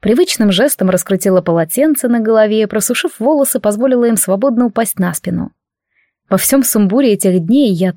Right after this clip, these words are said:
так и не поговорила с ректором о леди дер Хираше и её подарке, хотя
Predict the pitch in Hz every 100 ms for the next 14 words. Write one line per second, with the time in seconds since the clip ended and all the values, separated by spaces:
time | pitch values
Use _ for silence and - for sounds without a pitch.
0 | - 247 247 214 208 196 196 226 302 196
1 | 196 226 - 202 196 185 - 190 185 214
2 | 185 185 196 196 247 269 294 208 185 185
3 | 190 190 226 254 226 180 156 262 - _
4 | _ _ - 202 196 277